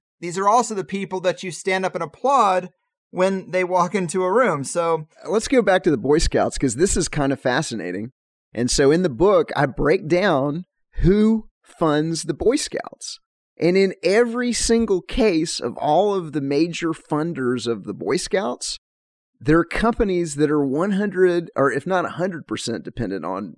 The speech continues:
Speaker 2: government revenue. All the companies that fund the Boy Scouts are dependent upon no-bid contracts from the military or whatever, or fractional reserve banking. So the banks, so it's the banks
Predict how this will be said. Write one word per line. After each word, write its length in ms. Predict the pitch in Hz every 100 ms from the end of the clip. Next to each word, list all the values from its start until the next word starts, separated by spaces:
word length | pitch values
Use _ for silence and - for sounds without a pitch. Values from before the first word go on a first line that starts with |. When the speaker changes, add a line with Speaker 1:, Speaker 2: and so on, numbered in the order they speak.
| -
Speaker 2:
government 440 | 117 117 107 -
revenue. 540 | 117 120 95 87 85 131 _ _ _ _ -
All 200 | 151 214
the 100 | 214
companies 380 | - 208 139 143
that 100 | -
fund 220 | - 175
the 40 | 165
Boy 220 | 123 180
Scouts 460 | - 139 117 113
are 80 | 120
dependent 520 | 101 110 - 170 180
upon 640 | 143 - 127 123 127 123 123 _ -
no-bid 500 | 107 139 147 170 156
contracts 640 | - 151 151 160 151 147
from 180 | - 156
the 60 | 156
military 680 | 147 151 139 151 135 139 135
or 100 | 117
whatever, 480 | 127 135 135 131
or 260 | 107 117 113
fractional 560 | - - 123 - 156 147
reserve 480 | 143 135 135 139 113
banking. 500 | 110 127 131 143 135
So 140 | 127
the 80 | 113
banks, 500 | 87 117 131 - -
so 100 | 110
it's 140 | 123
the 100 | -
banks 600 | 117 117 139 143 - -